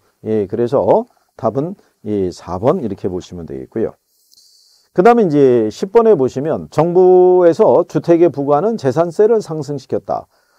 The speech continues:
다른 조건이 동일할 때 주택시장에서 일어나는 현상 중에서 이제 잘못된 것은 이렇게 부-, 아, 이게 하겠죠.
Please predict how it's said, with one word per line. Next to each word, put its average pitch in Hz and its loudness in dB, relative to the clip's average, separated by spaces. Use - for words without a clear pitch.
다른 202 4
조건이 196 2
동일할 143 -2
때 120 0
주택시장에서 175 -2
일어나는 143 -2
현상 131 -8
중에서 120 -4
이제 117 -2
잘못된 143 -6
것은 143 -6
이렇게 113 -4
부-, 107 -8
아, 95 -8
이게 120 -2
하겠죠. 107 -6